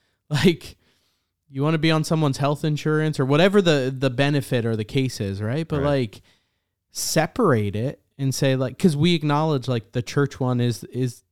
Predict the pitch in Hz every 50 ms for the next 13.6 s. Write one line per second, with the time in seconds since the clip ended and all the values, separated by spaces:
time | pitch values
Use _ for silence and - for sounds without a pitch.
0 | _ - 127 127 123 - - 120 110 127 135 131 120 123 147 185 180 135 113 117
1 | 113 117 113 107 104 101 - - _ _ _ _ _ _ _ _ _ _ _ _
2 | _ _ _ - 180 185 - 202 196 196 196 226 226 214 208 190 175 151 143 -
3 | - - 117 113 - 131 - - - - - - _ _ _ _ _ _ - -
4 | - - 175 180 190 202 196 185 185 180 - - - 147 143 147 147 143 - -
5 | 165 151 - - 151 - - 170 156 - 160 160 156 147 - - 143 135 131 131
6 | 123 120 120 107 - - - - - 143 127 127 123 123 123 123 120 101 - _
7 | _ _ _ _ _ _ _ _ _ _ _ _ _ _ - 131 131 127 120 117
8 | 120 120 120 117 - - 117 110 - - 127 123 120 120 117 117 110 - - -
9 | 117 104 92 90 98 - - - - 110 101 98 101 101 - 135 123 117 - -
10 | - - 190 220 208 196 - 269 - - - 185 160 - 139 123 117 101 87 -
11 | - - 160 156 131 - - 127 - 131 113 95 80 - _ _ _ _ _ _
12 | _ _ _ - - - _ _ - - 127 127 123 113 98 90 87 95 110 127
13 | 127 123 117 113 - - 127 120 113 110 110